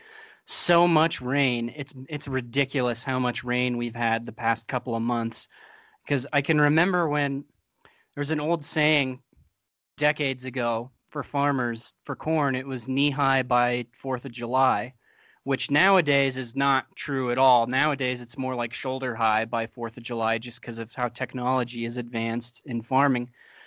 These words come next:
But right now, it, all the corn pretty much does look just knee high because there's been so much moisture that they just, the farmers haven't been able to do anything until recently. It's, it's been a crazy wet summer, lots of storms,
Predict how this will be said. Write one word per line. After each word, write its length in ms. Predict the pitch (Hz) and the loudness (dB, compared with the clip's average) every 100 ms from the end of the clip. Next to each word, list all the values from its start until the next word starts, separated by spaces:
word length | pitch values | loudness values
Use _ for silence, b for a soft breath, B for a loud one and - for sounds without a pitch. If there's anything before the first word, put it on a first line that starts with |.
| B B _ | B B _
But 220 | 143 123 | 2 2
right 260 | 139 180 - | 4 4 4
now, 640 | 147 196 233 151 143 143 - _ | 2 4 6 4 2 -2 -12 _
it, 180 | 160 - _ _ _ - | -6 -6 _ _ _ -2
all 120 | 151 | 0
the 80 | 156 | 0
corn 340 | - 160 156 | 2 2 2
pretty 200 | - 156 | 0 -2
much 260 | 151 - - | -2 -2 0
does 240 | 139 135 | 0 0
look 180 | 127 123 | -6 -8
just 240 | 127 120 127 | -8 -8 -6
knee 180 | 127 | -6
high 240 | 120 117 113 | -6 -6 -8
because 240 | 123 127 | -8 -8
there's 180 | 131 120 | -6 -6
been 200 | 131 117 | -4 -4
so 440 | - - 170 170 | -2 0 4 4
much 360 | 170 156 160 - | 4 4 2 -2
moisture 520 | 135 139 147 - 123 | -2 0 -2 -2 -2
that 220 | 120 117 | -2 -4
they 140 | 131 127 | -2 -2
just, 240 | 131 - - _ b _ | -2 -8 -14 _ b _
the 60 | 120 | -8
farmers 400 | - 135 135 127 | 0 2 2 2
haven't 260 | 135 131 | 2 0
been 100 | 131 | -2
able 160 | 135 135 | -2 -4
to 100 | 123 | -6
do 280 | 117 127 147 | -6 -4 -2
anything 480 | 131 113 117 113 117 | -2 -4 -8 -6 -6
until 320 | 117 120 113 | -4 -2 -2
recently. 560 | 117 117 117 117 117 | -4 -8 -10 -8 -6
It's, 180 | 120 - - | -6 -10 -12
it's 180 | 147 | -12
been 160 | 135 151 | -4 -2
a 80 | 113 | -2
crazy 640 | - - 147 143 139 131 | -4 -4 2 4 4 0
wet 320 | 117 127 123 - | 0 2 0 -2
summer, 460 | - 123 120 117 b b b b b - | -4 -2 -2 -4 b b b b b 0
lots 260 | 139 139 | 0 0
of 60 | 131 | -2
storms, 760 | - 135 127 127 127 120 - | -4 -2 0 0 -2 -6 -12